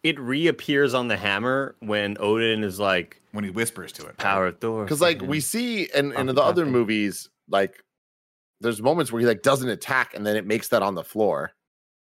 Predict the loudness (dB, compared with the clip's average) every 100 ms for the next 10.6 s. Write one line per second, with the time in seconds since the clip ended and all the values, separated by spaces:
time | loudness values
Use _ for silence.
0 | -10 -8 -2 -2 0 0 0 -2 -6 -2
1 | 0 0 -6 _ -8 -8 -10 -12 -12 -8
2 | -6 -6 -6 -10 -8 -10 -12 -16 -18 -20
3 | -16 -14 -12 -14 -18 -16 -16 -16 -20 -18
4 | -16 -14 -16 -16 -16 -14 -14 -14 -14 -14
5 | -4 0 2 4 2 -4 2 6 6 6
6 | 4 6 8 8 8 6 8 8 6 4
7 | 2 2 0 -2 -2 -6 -8 -8 -8 -10
8 | -8 -4 -2 0 2 2 0 -6 -8 -6
9 | -6 -6 -10 -10 -10 -10 -8 -8 -8 -16
10 | -16 -14 -6 -4 -4 -10